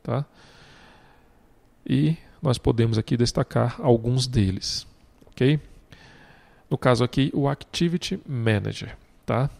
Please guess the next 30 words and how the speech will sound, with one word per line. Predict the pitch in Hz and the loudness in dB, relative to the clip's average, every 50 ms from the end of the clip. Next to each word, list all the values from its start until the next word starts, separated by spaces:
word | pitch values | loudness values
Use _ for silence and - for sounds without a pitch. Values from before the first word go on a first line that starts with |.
| - - | -10 -6
Ele | 113 107 110 | -4 -2 0
vai | 107 110 107 107 | 0 2 0 2
gerenciar | 107 131 160 165 165 175 180 - - - 131 104 107 123 135 - - - _ | 2 2 2 2 0 -2 -2 -4 -4 -2 0 0 0 -2 -4 -8 -12 -12 _
o | - 123 | -8 -6
ciclo | - - - - 185 - - _ - - 196 170 | -4 -4 -2 -2 -2 -2 -4 _ 0 0 2 2
de | 147 156 139 | 2 0 -2
vida | 117 110 110 104 113 117 131 131 | 0 0 0 0 2 2 2 4
das | 120 117 117 - | 4 2 2 2
aplicações, | 131 - - 165 - - 156 147 - - - 117 - 120 - - - - | 0 0 0 -2 0 0 -2 -2 -2 -4 -6 -6 -8 -8 -12 -14 -16 -10
tá? | - - 123 131 | -8 -6 -4 -4
Então, | 131 - 117 110 110 - _ - | -4 -4 -6 -6 -6 -8 _ 4
todas | 170 196 190 185 165 170 | 4 4 6 4 2 2
as | 156 - | 0 0
tarefas | - - 135 117 107 104 101 95 - - 120 - - - - - - - - - - - | 0 0 0 2 4 2 2 2 0 -4 -6 -6 -8 -10 -14 -20 -20 -20 -20 -20 -8 0
relativas | - 127 143 143 131 - - - 117 113 110 104 110 | 2 2 4 2 0 -2 -2 -2 0 0 0 0 0
à | 107 | -4
troca | - - - - 147 151 - - | -4 -4 -2 -2 -2 -2 -2 -6
de | 120 - | -10 -10
contexto | - - 120 101 95 - 120 120 131 123 110 - - | -8 -8 -8 -8 -4 -2 0 0 0 0 -2 -4 -8
e | - | -8
também | - 131 107 107 110 | -6 -6 -4 -2 -2
gerenciamento | 107 110 110 110 107 - 110 101 101 101 95 - | -2 -2 -2 -4 -4 -4 -6 -6 -6 -8 -8 -8
de | - 104 | -12 0
processos | - - 123 131 - - 120 120 127 127 - - - - - - - - - - | 2 2 2 2 0 0 0 0 0 -2 -4 -8 -12 -14 -20 -20 -20 -20 -14 -6
serão | - - 120 120 120 110 | -2 0 0 0 0 -2
realizados | 117 139 160 151 147 147 139 123 113 104 101 104 113 - - - - - _ _ | -2 -2 -2 0 0 0 0 0 0 0 0 0 -2 -4 -8 -12 -12 -16 _ _
por | - 143 120 | 0 0 2
esse | 104 101 101 - - | 2 2 0 -2 -4
componente, | - 120 113 - 139 143 135 - - - - - - - _ _ _ _ _ _ _ _ _ - | -4 -2 0 2 0 0 -2 -6 -8 -12 -14 -16 -16 -18 _ _ _ _ _ _ _ _ _ -20
ok? | - - - 123 139 170 | -16 -4 -2 -2 -2 -2